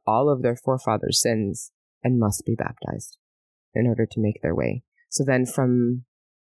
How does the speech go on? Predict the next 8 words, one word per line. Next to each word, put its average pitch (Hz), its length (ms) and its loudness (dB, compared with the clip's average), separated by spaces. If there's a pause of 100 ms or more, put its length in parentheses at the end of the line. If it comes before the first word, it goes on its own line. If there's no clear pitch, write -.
(160)
baptism, 165 420 0
sealing, 131 540 0 (420)
there's 127 1160 2 (200)
Sunday 160 280 2
school 170 240 2
was 175 120 4
on 175 160 2
Sundays. 139 540 0